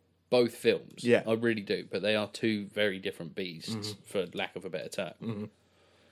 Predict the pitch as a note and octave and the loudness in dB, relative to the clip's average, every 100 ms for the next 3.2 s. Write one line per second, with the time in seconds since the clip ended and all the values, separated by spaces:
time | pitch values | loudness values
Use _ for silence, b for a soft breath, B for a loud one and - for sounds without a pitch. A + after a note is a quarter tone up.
0 | b b b _ _ _ _ _ _ _ | b b b _ _ _ _ _ _ _
1 | _ - C3 B2+ D3 C#3+ C3+ - - C3 | _ 0 2 4 6 6 6 2 -2 0
2 | G2+ F#2+ G#2+ G#2 A2+ G2 - G2+ F#2+ F#2 | -2 -2 0 2 2 2 -2 -2 -2 -6
3 | - - | -8 -12